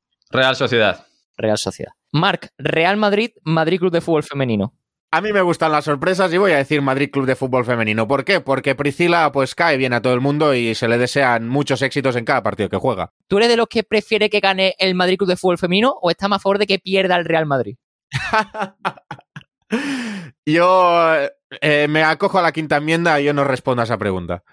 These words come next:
Speaker 3: <laughs>
Speaker 2: Vale, vale, vale. Y Marcos termina con el Rayo Atlético de Madrid.
Speaker 1: Mira que yo le deseo todos los éxitos del mundo al Rayo, pero el Atlético de Madrid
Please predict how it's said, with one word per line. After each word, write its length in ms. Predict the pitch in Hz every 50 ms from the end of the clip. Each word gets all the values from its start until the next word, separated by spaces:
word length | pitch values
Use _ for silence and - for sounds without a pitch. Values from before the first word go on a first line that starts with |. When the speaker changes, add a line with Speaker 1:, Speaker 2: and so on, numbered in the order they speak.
| _ _ _
Speaker 3:
<laughs> 260 | - 165 143 131 -
Speaker 2:
Vale, 240 | - 127 127 120 117 117
vale, 200 | 117 117 110 104
vale. 220 | 110 110 110 - - - - _ _
Y 180 | - 170 160 160
Marcos 460 | 165 175 202 208 - 226 226 214 -
termina 340 | 202 190 175 185 185 185 175
con 140 | 196 180 185
el 340 | 180 180 175 175 170 170 - -
Rayo 460 | - 151 - - 190 196 190 175 190
Atlético 340 | 180 180 175 165 175 175 165
de 80 | 156 151
Madrid. 280 | 143 131 117 110 104 - _ _ _ _
Speaker 1:
Mira 240 | - 127 127 135 135
que 160 | 123 131 127
yo 100 | 131 131
le 80 | 135 139
deseo 340 | 135 131 123 - 143 127 117
todos 220 | 104 139 127 127
los 140 | 131 123 143
éxitos 340 | 135 - 139 131 123 123 117
del 100 | 135 127
mundo 240 | 127 127 127 123 117
al 240 | 113 113 113 113
Rayo, 380 | 107 120 120 123 131 131 120 98
pero 340 | 113 107 101 101 98 95 98
el 80 | 95
Atlético 400 | 98 98 101 104 101 120 107 107
de 120 | 107 104 101
Madrid 360 | 101 101 101 101 104 110